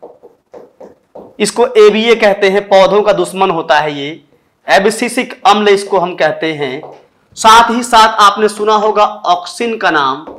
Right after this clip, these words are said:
oxin पौधों में खोजा गया पहला हार्मोन है।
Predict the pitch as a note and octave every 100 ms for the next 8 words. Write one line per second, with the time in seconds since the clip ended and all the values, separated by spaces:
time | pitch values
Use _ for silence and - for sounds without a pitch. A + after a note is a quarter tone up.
0 | - _ - - _ - _ - F3+ -
1 | A3+ A3+ A3+ G3+ G3 A3 A3 G#3+ G3+ G3+
2 | G3 F#3+ F#3+ F#3+ F3 G3 G3+ E3+ E3+ E3+
3 | E3+ G3 F3+ D#3 D#3+ -